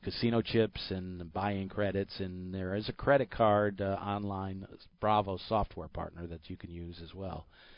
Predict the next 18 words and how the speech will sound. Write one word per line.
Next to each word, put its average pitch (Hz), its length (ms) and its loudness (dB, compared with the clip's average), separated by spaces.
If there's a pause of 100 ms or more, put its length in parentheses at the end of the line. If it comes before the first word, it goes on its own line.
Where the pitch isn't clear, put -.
(480)
So 110 100 10
they'll 110 160 8
have, 120 240 10 (240)
uh, 101 600 4
a 104 60 -4
more 135 180 6
streamlined 117 920 4
day. 113 440 6 (400)
Uh, 104 160 8
day 147 220 10
three, 156 340 8
as 123 80 6
we 120 100 4
mentioned, 139 400 2
will 117 140 6
be 113 300 4
on 104 160 0
June 104 220 0